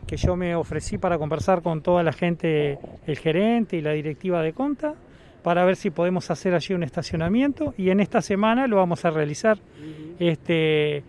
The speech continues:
Speaker 1: pero bueno, es una prueba que vamos a hacer, ya que evaluando con los concejales, estuvimos hablando con la dirección de tránsito también. Eh, vamos a probar, ya que hay, si bien,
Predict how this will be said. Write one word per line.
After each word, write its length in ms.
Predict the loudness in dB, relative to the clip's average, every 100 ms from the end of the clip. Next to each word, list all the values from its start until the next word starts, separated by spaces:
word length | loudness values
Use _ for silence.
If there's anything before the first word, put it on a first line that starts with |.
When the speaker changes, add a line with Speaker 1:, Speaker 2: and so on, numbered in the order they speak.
| -18 -20 0
Speaker 1:
pero 180 | 4 8
bueno, 320 | 6 4 -2 -6
es 200 | -4 0
una 160 | 0 2
prueba 320 | 4 4 4
que 80 | 2
vamos 280 | 0 0 -2
a 40 |
hacer, 320 | 2 4 4
ya 240 | 2 2 2
que 400 | 2 2 0 -6 -14 -20 -20 -20 -20 -12 0
evaluando 560 | 6 6 6 6 4 0
con 140 | 0
los 100 | -2
concejales, 600 | -2 -4 2 6 6 4
estuvimos 380 | 2 0 0 0
hablando 320 | 0 2 2
con 120 | 2
la 80 | 0
dirección 340 | 0 -2 -2
de 100 | 0
tránsito 440 | 0 -2 -2 -2 -2
también. 420 | 0 0 0 0 -6 -18 -20 -20 -20 -20 -4 2
Eh, 360 | 4 6 4
vamos 320 | 4 4 4 4
a 80 |
probar, 520 | 4 4 6 6 6 2
ya 240 | 0 0
que 180 | 4 4
hay, 380 | 4 2 0 -6
si 260 | -6 -4
bien, 460 | 0 4 6 6